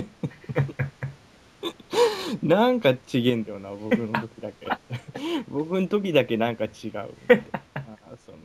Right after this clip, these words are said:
Speaker 1: い-、常識とか一般論から外れたあれがすごいんだな。
Speaker 2: <laughs> あの、僕、企画を考えてきたんで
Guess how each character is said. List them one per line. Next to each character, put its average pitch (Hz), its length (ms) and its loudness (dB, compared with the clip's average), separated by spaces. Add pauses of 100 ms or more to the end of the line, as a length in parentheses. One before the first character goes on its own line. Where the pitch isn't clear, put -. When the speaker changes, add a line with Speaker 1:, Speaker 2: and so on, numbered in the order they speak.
(1040)
Speaker 1:
い-、 156 140 -6 (320)
常 202 340 2
識 196 240 -12
と 196 140 -8
か 135 140 0
一 123 180 -4 (140)
般 185 240 0
論 139 240 -6
か 117 180 -4
ら 104 280 -8 (460)
外 151 280 -2
れ 175 100 2
た 147 360 2
あ 131 60 2
れ 135 180 -2 (140)
が 127 120 2
す 135 120 -4
ご 131 120 0
い 117 60 0
ん - 20 -2
だ - 60 -18 (1900)
な。 104 60 -4
Speaker 2:
<laughs> - 20 -2
あ - 40 -2
の、 98 260 -2
僕、 117 340 -2 (100)
企 - 320 4
画 175 80 0
を 170 60 2
考 156 260 -2
え 139 60 0
て 135 80 -12
き - 80 -20
た - 80 -20
ん - 20 -20
で - 60 -20